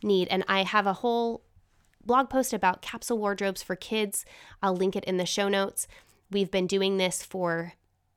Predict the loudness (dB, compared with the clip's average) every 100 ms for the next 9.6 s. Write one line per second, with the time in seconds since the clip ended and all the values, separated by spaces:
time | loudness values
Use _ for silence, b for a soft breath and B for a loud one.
0 | _ _ _ -12 -10 -10 -10 -10 -2 -2
1 | -2 -2 0 0 0 -2 -2 0 0 -2
2 | -2 -2 0 -4 -2 -4 -2 -2 -4 -4
3 | -2 0 0 0 -2 -2 B B 0 2
4 | 2 -2 0 0 0 -2 -4 -6 -2 2
5 | 2 2 -2 -4 -2 0 0 -2 -4 -4
6 | -2 -4 -4 -2 0 0 -2 -2 -2 -2
7 | -6 -4 0 2 2 0 -4 B B B
8 | B 0 2 2 0 -2 2 4 4 4
9 | 4 2 2 2 0